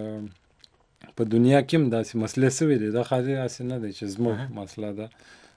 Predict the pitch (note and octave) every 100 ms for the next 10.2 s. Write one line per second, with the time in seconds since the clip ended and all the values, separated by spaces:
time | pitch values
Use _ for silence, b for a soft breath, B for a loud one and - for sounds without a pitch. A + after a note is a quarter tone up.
0 | _ A2+ A2 - A#2 A2 G#2 A2+ A2+ A2
1 | G#2+ _ _ _ - G#2+ G#2 G#2+ A2 A2
2 | C#3 A#2+ G#2 F#2+ G2 A#2 A#2+ A2 A#2+ A2
3 | C#3 C3 B2 A#2 A2+ A2 G#2 G2+ G2 F#2
4 | F#2 F2+ F2 F2 E2+ _ _ A2 G#2+ B2+
5 | A#2 C#3 C3+ B2 A2 _ _ _ _ _
6 | _ b b - A#2+ B2 C#3 C3+ C3 C3
7 | B2 A2+ A2 B2 B2+ C3 C3 A#2+ B2+ A#2+
8 | A2 A#2 A#2 A2+ A2 G2+ G#2 - A2+ A#2
9 | B2 B2 A#2+ A2+ - b b b b -
10 | A2